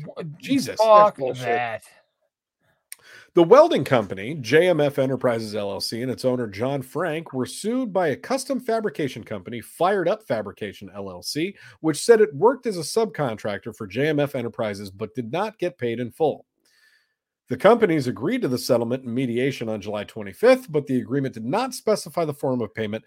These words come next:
Speaker 2: according to Judge Finley's order. A month later, one day after the payment deadline on a Friday night, J M F Enterprises attempted to make a nighttime delivery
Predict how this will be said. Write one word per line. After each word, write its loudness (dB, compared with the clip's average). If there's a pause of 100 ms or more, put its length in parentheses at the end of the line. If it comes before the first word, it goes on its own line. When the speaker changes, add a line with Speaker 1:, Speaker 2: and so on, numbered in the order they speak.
(280)
Speaker 2:
according 0
to -2
Judge -4
Finley's -8
order. -2 (760)
A 6
month 2
later, 0
one -2
day 2
after -4
the -8
payment -4
deadline 2
on -4
a -10
Friday 2
night, -2
J 2
M 0
F -2
Enterprises -4
attempted -12
to -6
make -6
a -8
nighttime -4
delivery -2